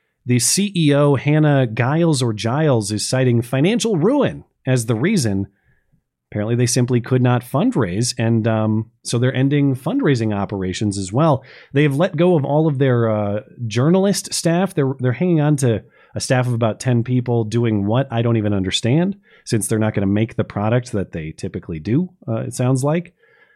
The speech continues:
So they're hang-, I guess they're hanging on for closing time operations or whatever's going on. I don't know why they're retaining these ten people, but they are.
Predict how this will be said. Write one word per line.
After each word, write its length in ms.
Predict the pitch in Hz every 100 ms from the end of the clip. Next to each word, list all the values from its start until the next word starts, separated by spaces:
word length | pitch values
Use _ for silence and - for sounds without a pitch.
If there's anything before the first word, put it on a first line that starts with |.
| _ -
So 280 | 127 131
they're 160 | 135 143
hang-, 200 | 160 175
I 140 | 135 139
guess 220 | 147 -
they're 140 | 131
hanging 240 | 127 131 123
on 180 | 120
for 420 | 113 101 87 87 - _ _ _ _ _ _ -
closing 440 | 110 127 139 147
time 300 | 139 147 156
operations 680 | 147 156 123 156 170 233 147
or 40 |
whatever's 440 | 113 131 156 135 101
going 320 | 95 76 73
on. 100 | 76
I 80 | 117
don't 140 | 131
know 80 | 120
why 240 | 110 123
they're 120 | 117
retaining 400 | 101 98 104 90
these 140 | 78 -
ten 180 | 76 73
people, 300 | 78 87 101
but 140 | 87
they 120 | 85
are. 220 | 73 73